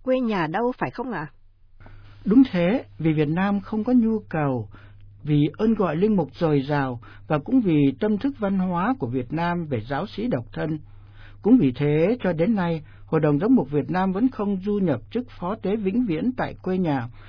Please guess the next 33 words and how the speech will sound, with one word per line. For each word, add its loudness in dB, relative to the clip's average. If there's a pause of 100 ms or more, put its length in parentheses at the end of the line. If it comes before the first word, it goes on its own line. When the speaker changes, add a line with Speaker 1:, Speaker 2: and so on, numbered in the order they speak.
(200)
Speaker 2:
mặc -2
dù 0
đã -6
có -4
nhiều 4
phó -6
tế -2
vĩnh 2
viễn 2
người 2
Việt 0
ở -12
Âu -4
Mỹ. 0 (1080)
Vấn 4
đề 6
truyền 2
chức -4
linh 2
mục 0
cho -4
những 2
người 2
viri 2 (100)
probati -2 (220)
được -2
nói 2
đến 2
nhiều 2
tại -4
Mỹ -4
Châu -4
Latin. -2